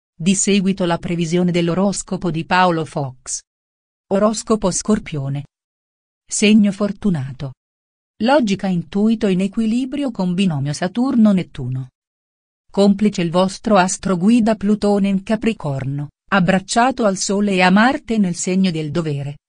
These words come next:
Tutto ciò che oggi andate realizzando è farina del vostro sacco. Le vostre aspettative, però, sono ben fondate, perché poggiano esclusivamente risorse personali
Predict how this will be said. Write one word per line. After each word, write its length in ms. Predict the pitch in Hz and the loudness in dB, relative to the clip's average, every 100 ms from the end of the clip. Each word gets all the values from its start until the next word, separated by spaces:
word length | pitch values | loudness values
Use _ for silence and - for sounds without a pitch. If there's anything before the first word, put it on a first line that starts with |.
| - | -4
Tutto 300 | 302 277 190 | -2 -2 -4
ciò 180 | 185 214 | -2 -2
che 220 | 214 190 | -2 2
oggi 320 | 208 226 175 170 | 2 2 0 0
andate 380 | 160 180 156 | 0 -4 -4
realizzando 760 | 165 160 160 147 180 214 214 226 | -2 -2 -2 0 2 4 4 4
è 80 | 202 | 2
farina 480 | - 190 208 226 190 | 2 0 2 2 2
del 160 | 170 | 0
vostro 400 | 156 185 - - | 2 0 0 -8
sacco. 600 | 160 - 139 131 - 147 - _ _ _ _ _ - | -8 -6 -10 -10 -14 -14 -14 _ _ _ _ _ -8
Le 180 | 175 170 | -4 0
vostre 440 | 196 240 - 147 | 0 -2 -4 -4
aspettative, 880 | 147 - - 107 185 - 135 131 139 _ - | -4 -4 -6 -4 -6 -6 -8 -8 -10 _ -10
però, 340 | 156 147 143 - _ | -6 -4 -6 -8 _
sono 300 | - 196 180 | -8 -2 -2
ben 240 | 160 202 196 | 2 2 2
fondate, 640 | - 190 165 135 131 143 - _ | 2 -2 -2 -4 -6 -10 -14 _
perché 380 | - 175 185 175 | -4 -2 0 0
poggiano 480 | 214 220 190 180 175 | 4 2 2 0 0
esclusivamente 920 | 165 - 196 190 175 165 175 190 196 | -2 -4 -4 -2 -2 -2 -2 -2 -4
risorse 640 | 185 - 180 175 - 160 | -4 -2 -2 -2 -4 -8
personali 720 | 180 190 - 185 156 135 135 | -4 -4 -2 -2 -2 -4 -8